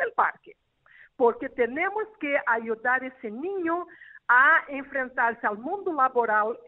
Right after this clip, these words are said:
que él va a tener en el futuro, que es un mundo digital. Entonces, tenemos que ayudarlo a desarrollar esas habilidades. Al mismo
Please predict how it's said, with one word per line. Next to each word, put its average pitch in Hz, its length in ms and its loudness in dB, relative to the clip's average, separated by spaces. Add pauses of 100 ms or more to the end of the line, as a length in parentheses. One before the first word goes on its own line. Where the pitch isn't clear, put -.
(120)
que 269 100 0
él 277 160 0
va 285 60 4
a 285 80 -2
tener 233 320 -2
en 220 120 -8
el 202 120 -8
futuro, 359 560 2
que 349 100 -6
es 480 300 0
un 330 80 -6
mundo 254 220 -6
digital. - 420 -6 (640)
Entonces, 294 320 0
tenemos 330 440 4
que 330 80 -2
ayudarlo 285 800 4
a 233 80 0
desarrollar 220 840 0
esas 294 280 -6
habilidades. 202 800 -8 (640)
Al 226 240 4
mismo 359 400 -2